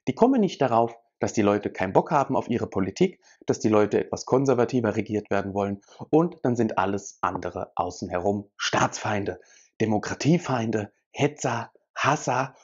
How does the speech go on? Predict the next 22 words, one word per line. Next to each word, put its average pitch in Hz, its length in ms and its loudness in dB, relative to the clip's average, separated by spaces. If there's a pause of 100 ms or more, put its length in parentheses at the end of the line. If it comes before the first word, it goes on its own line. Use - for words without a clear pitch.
(120)
und 110 220 0
was 131 180 0
sie 135 100 2
noch 123 180 2
für - 200 2
alles 113 260 -2
für 104 240 0
Wörter 113 400 2
haben. 113 240 0
Es 104 100 -4
sind 127 160 4
dann 107 120 0
keine 107 320 0
Demokraten 101 640 0
mehr. 110 260 -2
Nein, 113 340 0
wir 104 60 -8
sind 101 240 -6
Undemokraten, 139 1080 4
ja, 120 300 0 (260)
selbstverständlich. - 840 -6
Aber 104 400 2